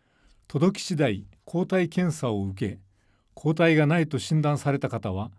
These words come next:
予防接種を受けてください。伊達市に転入した方で、転入する前の市町村で抗体検査と予防接種を受けた方は、伊達市からの予防接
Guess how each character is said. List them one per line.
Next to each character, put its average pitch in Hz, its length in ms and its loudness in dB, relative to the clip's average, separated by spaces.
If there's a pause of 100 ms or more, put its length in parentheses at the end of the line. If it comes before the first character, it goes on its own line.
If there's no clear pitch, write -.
(300)
予 123 160 -2
防 202 180 6
接 202 160 0 (140)
種 127 100 -2
を 113 60 -2
受 98 160 -2
け - 20 -6
て 117 100 -4
く 95 60 -6
だ 98 120 -6
さ 92 140 -10
い。 - 40 -12
伊 - 60 -16 (1500)
達 135 240 0
市 202 120 0
に 156 80 4
転 151 200 4
入 170 180 4
し 156 60 -4
た 156 120 -2
方 135 240 -6
で、 90 180 -10 (600)
転 156 160 4
入 185 180 6
す 170 140 -2
る 170 80 2
前 160 180 2
の 120 140 0
市 95 100 -12
町 160 260 0
村 120 180 -2
で 98 240 -6 (240)
抗 175 240 -2
体 190 260 0
検 170 260 -2
査 110 140 -10
と 110 160 -6
予 113 100 -2
防 165 200 0
接 165 280 -4
種 139 100 -4
を 127 80 -2
受 123 160 -2
け - 20 -12
た 110 80 -6
方 101 240 -8
は、 95 180 -10 (720)
伊 - 40 -20
達 131 220 -2
市 - 120 -12
か 175 120 0
ら 131 120 0
の 104 180 -4 (480)
予 127 120 0
防 185 200 4
接 196 160 -2